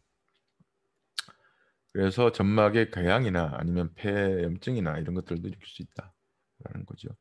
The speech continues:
그다음에 뭐 초자양 사상균증이라는 게 있는데 이거, 이거는 이제 격-, 격벽이 있는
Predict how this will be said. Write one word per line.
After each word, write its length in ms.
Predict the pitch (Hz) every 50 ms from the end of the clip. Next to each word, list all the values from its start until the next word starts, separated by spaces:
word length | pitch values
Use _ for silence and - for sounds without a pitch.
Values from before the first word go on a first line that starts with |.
| _ _ _ _ _ _ _ _ _ _ _ _ _ _ _
그다음에 580 | - 110 120 120 131 139 143 147 143 127 117 - - - _ _ _ _
뭐 120 | - - 98
초자양 500 | - - 139 147 151 135 135 131 131 131
사상균증이라는 880 | 117 107 120 110 123 123 120 110 107 104 - - 107 101 98 95 95
게 80 | 92 92
있는데 520 | 90 87 85 87 90 - 113 113 110 - - _ _ _ _ _ _ _ _ - _ _ _ -
이거, 220 | - 113 120 127 - - _ _ _ _ - - - _ -
이거는 220 | 110 110 123 127
이제 140 | 123 113 107
격-, 320 | 107 - 117 113 - _ _ _ _ _ _ - - - _ _ - -
격벽이 680 | - 104 98 - - 110 95 90 - - - - 110 101
있는 520 | 90 87 90 101 120 117 95 117 117 113